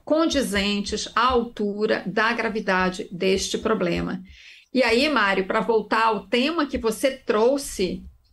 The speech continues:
é, este tema, segurança, embora seja um assunto,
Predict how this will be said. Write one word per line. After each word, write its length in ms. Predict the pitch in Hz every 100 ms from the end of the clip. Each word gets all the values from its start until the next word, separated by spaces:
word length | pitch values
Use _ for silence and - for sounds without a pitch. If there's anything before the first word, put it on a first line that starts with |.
| _ _ _ _
é, 520 | 233 226 214 202 - -
este 380 | 247 359 - 339
tema, 520 | - 214 190 175 190
segurança, 1000 | - 254 214 196 220 277 277 - 175 - 208
embora 400 | 208 226 262 247
seja 420 | - 233 233 233
um 80 | 220
assunto, 600 | 214 - 202 185 185